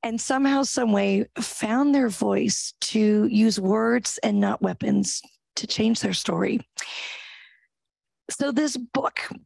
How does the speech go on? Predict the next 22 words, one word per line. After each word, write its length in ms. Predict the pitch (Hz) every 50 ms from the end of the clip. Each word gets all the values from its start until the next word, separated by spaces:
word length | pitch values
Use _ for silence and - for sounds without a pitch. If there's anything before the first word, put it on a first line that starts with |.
| _ _ _
in 140 | - 247 233
a 80 | 247
library 480 | 233 220 202 202 185 190 196 196 196 - -
means 200 | 208 202 185 -
a 40 | 190
lot 220 | 185 180 - -
to 120 | - - 175
me 140 | - - -
because 260 | - 175 208 190 -
I 140 | - 214 208
have 180 | 220 226 190
found 320 | - 247 240 240 254 247 247
out 180 | 220 220 226 -
that 120 | 214 -
this 220 | - 220 - -
is 180 | 233 214 190 214
the 140 | 214 180 220
number 560 | 220 220 220 220 220 220 226 240 233 262 254
one 340 | 220 220 226 220 214 214 - -
most 680 | 214 208 208 208 202 208 226 214 - - - - - - -
stolen 760 | - - - - - - - 226 208 214 214 214 233 233 226
book 380 | - - 208 208 - - -